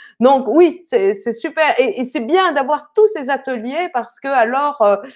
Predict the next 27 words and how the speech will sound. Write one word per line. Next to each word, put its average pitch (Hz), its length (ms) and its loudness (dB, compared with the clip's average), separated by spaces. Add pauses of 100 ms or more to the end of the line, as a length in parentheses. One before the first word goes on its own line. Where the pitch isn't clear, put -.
(320)
euh, 185 160 -6
là, 247 540 2 (400)
on 226 100 4
peut 247 180 -6
s'enrichir 233 640 -8
à 180 80 -8
vie, 185 340 -6
hein. 196 260 -6
Euh, 180 280 -2
je 196 60 -6
veux 208 80 -2
dire, 233 300 -2
euh, 170 200 0 (380)
waouh, 220 420 4
c'est 220 260 -10
une, 233 120 -6
c'est 254 300 -12
une 247 180 -2
autoroute 294 680 -2
vers, 233 360 -2
euh, 208 320 0 (340)
effectivement 240 680 0
une 226 260 0
libération, 240 1040 0
une 220 180 -2
émancipation, 247 1300 -2
euh, 202 220 -2